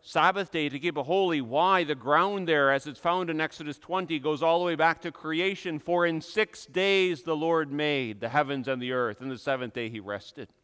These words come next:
Is there perhaps a connection between the increasing alarming disregard for a Sabbath day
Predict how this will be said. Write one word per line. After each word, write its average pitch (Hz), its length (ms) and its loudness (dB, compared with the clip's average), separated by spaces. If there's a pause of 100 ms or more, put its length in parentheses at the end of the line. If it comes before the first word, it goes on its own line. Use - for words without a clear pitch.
(1160)
Is 175 160 0
there 180 100 0
perhaps 151 380 0
a 156 80 -6
connection 151 680 -4 (360)
between 160 500 -2
the 143 280 -2
increasing 156 680 -4
alarming 139 800 -2 (800)
disregard 156 680 2
for 143 160 -4
a 135 80 -2
Sabbath 170 480 0
day 127 280 0